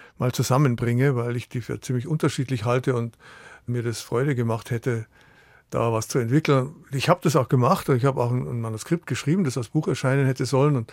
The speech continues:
wurde dann aber im letzten Moment, der Verlag damals sagte, „Na ja, hm, zwei Kommissare, einer zu viel“, obwohl wir das eigentlich ausgemacht hatten. Das war ziemlich schwierig für mich, weil, weil ich dachte, das ist so ein bisschen ein Schritt in eine neue Richtung.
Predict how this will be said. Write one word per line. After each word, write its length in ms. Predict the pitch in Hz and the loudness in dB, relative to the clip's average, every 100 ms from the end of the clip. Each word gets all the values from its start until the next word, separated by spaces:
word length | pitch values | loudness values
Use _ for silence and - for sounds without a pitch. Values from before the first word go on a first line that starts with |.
| - - - - | -16 -18 -18 -2
wurde 240 | 135 143 127 | 4 6 6
dann 160 | 123 | 4
aber 180 | 120 123 | 2 2
im 80 | 120 | 0
letzten 300 | 117 - 151 | -2 0 2
Moment, 520 | 131 120 143 139 - - - - - - - _ - | 2 2 2 0 -6 -20 -20 -20 -20 -20 -20 _ -4
der 80 | |
Verlag 320 | 113 117 131 - | 0 2 2 2
damals 320 | 123 117 - | 0 0 0
sagte, 320 | 127 - 123 | -2 -2 -2
„Na 180 | 120 120 | 0 0
ja, 360 | 117 123 123 | 0 0 0
hm, 320 | 113 131 127 117 | 0 0 0 -2
zwei 340 | - 117 123 | -2 -2 -2
Kommissare, 960 | - 120 117 - 117 127 113 123 113 117 | -2 -4 -4 -4 -2 -2 -2 -2 -4 -4
einer 240 | 120 120 | -2 -2
zu 100 | - | -4
viel“, 300 | 113 135 139 - - - - - - _ _ - | -4 -2 -2 -4 -12 -20 -20 -20 -20 _ _ -8
obwohl 300 | 135 131 139 | -2 2 4
wir 100 | 139 | 4
das 160 | 117 - | 2 -2
eigentlich 220 | 120 123 | -2 -2
ausgemacht 420 | 120 131 113 107 | -2 0 0 0
hatten. 140 | 120 | 0
Das 100 | 147 | 2
war 160 | 170 165 | 2 2
ziemlich 380 | - 233 156 - | 2 2 0 0
schwierig 360 | 151 233 156 | 2 4 2
für 120 | - 120 | 2 2
mich, 180 | 143 | 4
weil, 240 | 139 131 127 - - - - _ _ _ _ | 4 2 0 -6 -20 -20 -20 _ _ _ _
weil 200 | 127 127 | 0 0
ich 120 | 135 - | 0 0
dachte, 260 | 135 - | -2 0
das 80 | 127 | -2
ist 180 | 139 127 | -2 -2
so 100 | 139 | 0
ein 80 | 127 | 2
bisschen 300 | 139 151 127 | 0 2 0
ein 40 | |
Schritt 300 | - 151 156 | 2 -2 0
in 120 | 127 | 0
eine 200 | 123 120 | 2 2
neue 480 | 120 120 135 131 123 - | 0 2 2 2 2 0
Richtung. 380 | 147 - 147 | -2 0 0